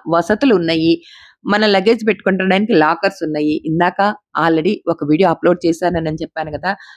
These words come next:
రైలు టికెట్ కొనుక్కొని వచ్చామా, మళ్ళీ రైలు టికెట్ కొనుక్కొని మన ఇంటికి వెళ్ళామా. ఖర్చు లేకుండా, ఆ, పుణ్యక్షేత్రం దర్శించేది ఎక్కడ అంటే ఒక్క తిరుపతిలోనేనండి. నాకైతే నా మనసుకి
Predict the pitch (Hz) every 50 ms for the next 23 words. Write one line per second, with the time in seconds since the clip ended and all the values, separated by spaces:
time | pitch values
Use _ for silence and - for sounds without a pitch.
0 | _ _ - 156 170 180 196 214 247 262 - 226 208 - 202 185 - 165 - 147
1 | 139 147 151 - _ - 160 151 151 156 156 - - _ _ _ _ _ _ _
2 | _ - 165 165 - - 202 185 180 175 196 - - _ - 202 220 254 277 294
3 | 226 196 185 196 214 233 - 214 202 - 196 185 - 170 - 160 160 - 185 202
4 | 247 226 180 170 170 160 156 143 151 151 156 - 143 139 139 143 135 131 139 139
5 | - - _ - 180 180 - _ - 269 247 226 220 208 - 185 185 180 175 180
6 | 190 - - _ _ _ _ _ _ 165 165 170 170 170 165 160 156 - - 185
7 | 202 220 233 226 - - 214 208 - 208 196 170 156 160 160 156 - 185 185 180
8 | 185 175 170 170 156 139 135 - - - 190 185 202 196 180 165 156 156 202 202
9 | - 156 156 - - 147 - - - 135 123 151 - 160 - - 143 139 143 139
10 | 131 135 143 175 180 165 151 156 147 - _ _ _ _ _ _ _ 151 151 156
11 | 170 185 196 190 185 160 151 - 196 202 - - 165 160 151 143 139 135 139 156
12 | 151 - 190 185 190 196